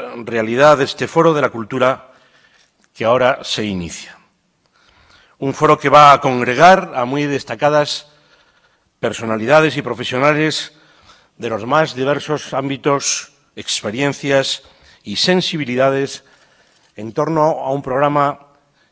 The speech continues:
lleno de interés, gracias al cual Burgos será estos días un gran punto de encuentro, de reflexión y de debate sobre la función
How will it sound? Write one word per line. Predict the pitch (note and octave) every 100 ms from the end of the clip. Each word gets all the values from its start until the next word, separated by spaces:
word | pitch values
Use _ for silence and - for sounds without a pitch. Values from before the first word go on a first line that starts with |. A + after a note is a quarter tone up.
| -
lleno | G#2+ A#2+ D3+ C3+
de |
interés, | B2 A2+ B2+ F3 C3+
gracias | D3 D3 C3
al | A2 G#2
cual | D3 C#3+ C#3 - _ _ _ _ _
Burgos | B2 D#3+ F3+ F3 F#3 - - F3 _
será | - A#2 C#3 D#3+ D3+ -
estos | C3 - G#2+ F#2+
días | D#3 D#3+ D3 - - _ _
un | A#2 A2
gran | G#2+ G#2 G2+
punto | E3+ D#3+ D3+
de | A2
encuentro, | G#2 C#3+ C#3+ - C#3 C#3 - _ _ _ _ _ -
de | G2+
reflexión | F#2+ G2 E2+ - D#3+ D#3+ E3 E3+ _ _ _
y | -
de | G#2+ G2
debate | G2 C3+ - C3+
sobre | - A2 G#2+ G2+
la | G2
función | A2+ G2+ - E3 F3 F3 E3+